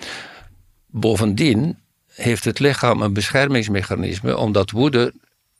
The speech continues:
je hart sneller doet kloppen op zo'n heftige manier dat je hart dat niet volhoudt.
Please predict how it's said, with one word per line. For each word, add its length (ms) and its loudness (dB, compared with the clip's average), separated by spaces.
je 200 -2
hart 200 2
sneller 420 -2
doet 160 -8
kloppen 360 -2
op 140 0
zo'n 380 2
heftige 440 0
manier 400 2
dat 180 -2
je 60 -2
hart 200 0
dat 120 -2
niet 140 -6
volhoudt. 420 -4